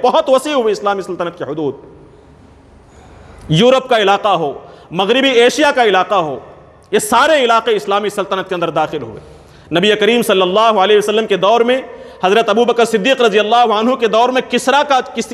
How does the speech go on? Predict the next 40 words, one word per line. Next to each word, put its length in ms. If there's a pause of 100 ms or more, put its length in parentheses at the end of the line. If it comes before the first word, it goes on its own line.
کسریٰ 360
کی 80
جو 80
بادشاہت 600
تھی، 140 (1700)
ان 160
کا 140
جو 160
غلبہ 360
تھا، 200 (480)
اس 200
بادشاہت 760
کو 60
چکنا 360
چور 320
کیا 200
حضرت 200
عمر 140
ابن 180
خطاب 360
رضی 140
اللہ 160
عنہ۔ 280 (1400)
ان 140
کے 100
غرور 360
کو 160
خاک 320
میں 80
ملایا۔ 320 (640)
حضرت 300
عمر 240
کے 100
دور 220
میں 200 (240)
اس 160
کسریٰ 400
کے 80
خزانے 420
مال 240